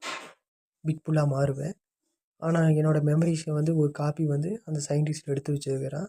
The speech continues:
அதனால அவன் க்விட் பண்ணி நான் மறுபடியும் நான் பழைய நடையா மாறிடுவேன்.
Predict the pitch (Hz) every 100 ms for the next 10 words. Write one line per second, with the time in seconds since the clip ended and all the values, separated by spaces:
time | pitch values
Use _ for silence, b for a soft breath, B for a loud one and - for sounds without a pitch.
0 | - - 160 160 165 160 147 143 160 156
1 | 156 160 208 160 147 143 139 143 151 147
2 | 143 135 135 135 131 135 143 135 131 135
3 | 127 123